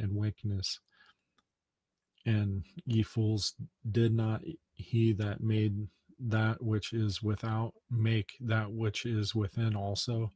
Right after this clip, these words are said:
But rather give alms of such things as ye have, and behold, all things are clean unto you. But woe unto you, Pharisees, for ye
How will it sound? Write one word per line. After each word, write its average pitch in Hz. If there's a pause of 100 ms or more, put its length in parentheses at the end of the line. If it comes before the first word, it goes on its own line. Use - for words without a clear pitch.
(420)
But 107
rather 107
give 110
alms 107
of 104
such - (560)
things 104
as 104
ye 101
have, 104 (120)
and 104 (280)
behold, 104 (140)
all 110
things 110 (140)
are 104
clean 110
unto 98
you. 98 (640)
But 107
woe 117
unto 110
you, 110
Pharisees, 104 (100)
for 107
ye 104